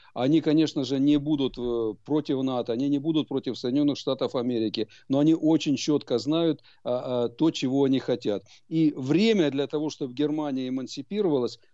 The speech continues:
пришло. Это не значит, что мы должны Германии простить их преступления, но мы должны понять, это большая, великая страна, великий народ, который должен жить эмансипированно.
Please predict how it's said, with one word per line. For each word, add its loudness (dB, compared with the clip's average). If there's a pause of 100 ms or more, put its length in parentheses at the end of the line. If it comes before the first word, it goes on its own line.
пришло. -2 (240)
Это 2
не 4
значит, 0
что -8
мы 0
должны 0
Германии 0
простить -6
их -10
преступления, -2 (200)
но 2
мы 4
должны 2
понять, -2
это 0
большая, -2
великая -2
страна, -6
великий -2
народ, -2 (260)
который 2
должен 0
жить -6
эмансипированно. -2